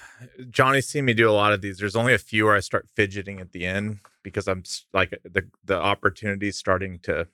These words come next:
to sink in. Uh, I, maybe two more questions. When I think about trucking, where there, it's happening every day, it's consist-, like, it is,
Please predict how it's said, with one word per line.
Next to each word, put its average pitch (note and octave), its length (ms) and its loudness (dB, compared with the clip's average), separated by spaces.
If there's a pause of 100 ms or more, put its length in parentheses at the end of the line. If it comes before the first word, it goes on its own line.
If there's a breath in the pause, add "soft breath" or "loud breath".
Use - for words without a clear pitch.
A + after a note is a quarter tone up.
(100)
to G#2 80 -2
sink G2 380 -4
in. F#2+ 340 0 (680)
Uh, G2+ 300 4 (220)
I, A2+ 140 2 (100)
maybe A#2 280 2
two B2 200 -4
more A2+ 180 0
questions. F#2+ 760 -4 (800)
When B2+ 180 0
I A#2 80 4
think C#3+ 240 -2
about A2+ 220 4
trucking, A#2+ 480 0
where G#2 100 4
there, G2+ 260 0
it's G2+ 180 -8
happening A2 420 0
every G2 180 -2
day, G#2 360 2
it's F#2+ 140 -8
consist-, - 560 -8
like, G2+ 340 -2 (440)
it B2 160 2
is, F#2 220 0